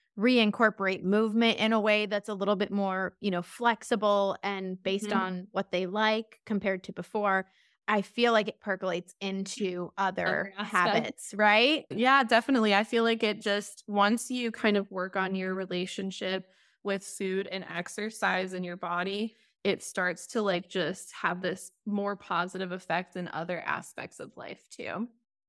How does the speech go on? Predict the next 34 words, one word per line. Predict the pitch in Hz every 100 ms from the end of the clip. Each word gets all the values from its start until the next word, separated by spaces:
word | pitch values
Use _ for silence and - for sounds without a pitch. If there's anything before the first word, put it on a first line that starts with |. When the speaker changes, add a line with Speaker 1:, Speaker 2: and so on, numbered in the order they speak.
| _ -
Speaker 1:
Yeah. | 196 190 196 170 - _ _ _
I | 226
think, | 208 233 226 208
I'm | 214
curious | - 220 208
to | 190
see | 190
what | 196
you | 196 202
think. | 185 180 180
I | 185 196
feel | - 208
like | 202 202 _
it's | 202 - _
probably | - 156 202 202 233
because, | 220 220 - 220 214 220 208
one, | 196 202 196 214 214
it | 196 180
frees | - - 202 202 196
up | 190 185
a |
lot | 180 170 156 170
of |
your | 185 160
mental | 143 156 196 - 214 208
and | - 190
emotional | 160 - 202 247 240 262 269 -
Speaker 2:
The | 226
Speaker 1:
bandwidth. | 262 285 285 311 339 339
Speaker 2:
space. | 269 -
<laughs> | 269 - - -
Speaker 1:
Yeah. | 269 247 254 285 262 214 196
Speaker 2:
Yeah. | - 254 -
Speaker 1:
And | 277 294 254 247